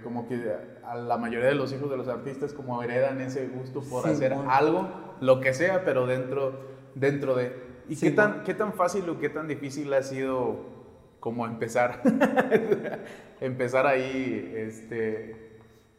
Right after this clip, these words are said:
Speaker 1: Tu propia carrera, tu propio rumbo?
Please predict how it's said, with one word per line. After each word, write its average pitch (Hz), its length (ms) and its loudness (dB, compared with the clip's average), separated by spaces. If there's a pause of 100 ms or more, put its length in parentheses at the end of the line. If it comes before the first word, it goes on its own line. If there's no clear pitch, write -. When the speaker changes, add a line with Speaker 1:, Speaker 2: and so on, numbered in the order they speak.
(320)
Speaker 1:
Tu - 160 4
propia 170 340 4
carrera, 139 480 2
tu 135 80 -6
propio 139 500 -2
rumbo? 139 480 0